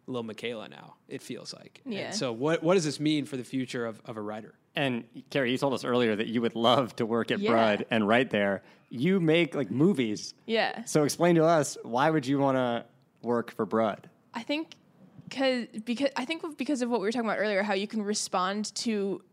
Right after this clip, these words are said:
Speaker 2: current events immediately. And it's something where you don't have to write it and then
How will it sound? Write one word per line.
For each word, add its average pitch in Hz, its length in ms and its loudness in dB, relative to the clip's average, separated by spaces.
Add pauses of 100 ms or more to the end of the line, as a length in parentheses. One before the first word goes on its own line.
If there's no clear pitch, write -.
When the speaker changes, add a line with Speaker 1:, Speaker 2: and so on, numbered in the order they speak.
(160)
Speaker 2:
current 214 320 -2
events 185 320 -4
immediately. 180 880 -8 (520)
And 208 140 0
it's 208 80 -2
something 214 260 0
where 202 80 0
you 196 80 0
don't 202 200 0
have 202 240 0
to 185 580 -2
write 190 360 2
it 175 320 2 (300)
and 190 180 -4
then 170 460 -4